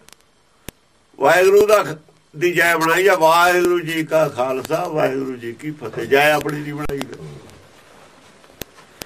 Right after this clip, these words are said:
ਜੈ ਕੀ ਨਹੀਂ ਬੋਲਦਾ? ਜਿਹੜਾ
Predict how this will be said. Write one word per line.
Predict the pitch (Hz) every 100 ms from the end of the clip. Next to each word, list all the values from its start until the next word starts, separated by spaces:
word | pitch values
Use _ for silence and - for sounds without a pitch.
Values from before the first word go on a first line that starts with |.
| - - - -
ਜੈ | - 214 233
ਕੀ | 262
ਨਹੀਂ | 277
ਬੋਲਦਾ? | 269 233 233 226 262 269 180 156 - - - - _ _ - _ _ _ _ _ _ - _ _ _ _ _ _ -
ਜਿਹੜਾ | - 220 247 240